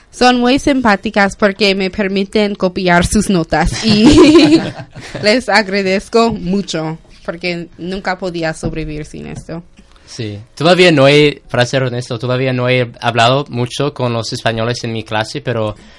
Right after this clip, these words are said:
Speaker 3: voy a empezar. Y tenemos, tuvimos una tarea para un-, uno de mis clases y estamos trabajando con unos españoles. Y sí, son muy amables y sí, me gusta.
Speaker 2: Eso, como, como consejo que os doy de un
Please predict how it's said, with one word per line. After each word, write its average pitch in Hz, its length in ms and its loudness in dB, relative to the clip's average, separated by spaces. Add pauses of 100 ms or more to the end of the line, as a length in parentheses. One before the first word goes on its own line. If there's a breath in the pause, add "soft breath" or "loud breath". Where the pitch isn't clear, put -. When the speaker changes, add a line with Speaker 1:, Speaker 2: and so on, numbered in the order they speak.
(120 loud breath)
Speaker 3:
voy 123 120 0
a 123 40 2
empezar. 120 440 -4 (340 soft breath)
Y 120 540 -2 (220)
tenemos, 147 500 0
tuvimos 147 400 -2
una 135 160 0
tarea 117 340 -2
para 110 240 -2
un-, 110 300 -8
uno 117 220 -6
de 113 160 -10
mis 110 180 -10
clases 104 480 -6
y 104 300 -8 (500 soft breath)
estamos 117 420 -6
trabajando 110 440 -2
con 107 420 -8
unos 113 240 -8
españoles. 107 460 -10
Y 117 40 -10
sí, 123 200 -6
son 110 240 -6
muy 117 180 -4
amables 110 500 -4
y 98 320 -12 (540 soft breath)
sí, 127 220 -8
me 92 140 -12
gusta. 104 380 -14 (640 loud breath)
Speaker 2:
Eso, 156 320 -2
como, 120 320 -4
como 110 240 -2
consejo 127 500 -4
que 147 440 -4
os 127 100 -4
doy 151 160 -4
de 139 180 -4
un 143 300 -4